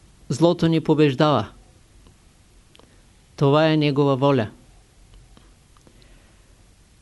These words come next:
Мълчанието събира много,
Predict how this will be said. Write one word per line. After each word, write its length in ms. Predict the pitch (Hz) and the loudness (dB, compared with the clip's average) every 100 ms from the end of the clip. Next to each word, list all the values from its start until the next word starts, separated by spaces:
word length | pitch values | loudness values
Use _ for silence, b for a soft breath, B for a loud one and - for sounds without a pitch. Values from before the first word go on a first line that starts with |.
| _ _ _ _ _ _ - | _ _ _ _ _ _ -2
Мълчанието 680 | 143 135 - 175 185 185 185 | 0 2 2 2 4 4 2
събира 460 | 180 170 170 175 165 | 2 2 4 4 4
много, 520 | 160 160 156 185 | 4 4 4 2